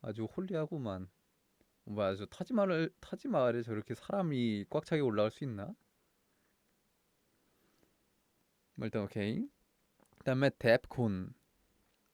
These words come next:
네덜란드 이디엠 축제. 어, 홀리 축제. 일렉트릭 러브, 오스트리아 이디엠 축제.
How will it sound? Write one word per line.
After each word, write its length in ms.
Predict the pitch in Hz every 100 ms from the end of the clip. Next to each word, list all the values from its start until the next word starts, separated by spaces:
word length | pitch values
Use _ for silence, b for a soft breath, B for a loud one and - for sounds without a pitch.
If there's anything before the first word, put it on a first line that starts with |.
| - 165
네덜란드 580 | - 110 131 151 147 131
이디엠 340 | 104 101 117
축제. 440 | - - - 135 208 _ _ _ _ _ _ _ _ _ _ _ _ _ b b b b _ _ _ _
어, 880 | - 110 104 101 101 101 101 101 101 b b b b b _ _ _ _ b b b b _ _ _ _ _ 165
홀리 160 | 160
축제. 400 | - - 147 190 - _ _ _ _ _ _ _ _ _ B B B B B -
일렉트릭 680 | 123 175 240 - - 208 185
러브, 500 | 117 101 104 98 98 _ _ _ _ _ _ _ _ _ _ _ _ _ _ _
오스트리아 540 | 113 135 - 180 160 120
이디엠 380 | 101 101 110 107
축제. 400 | - - 131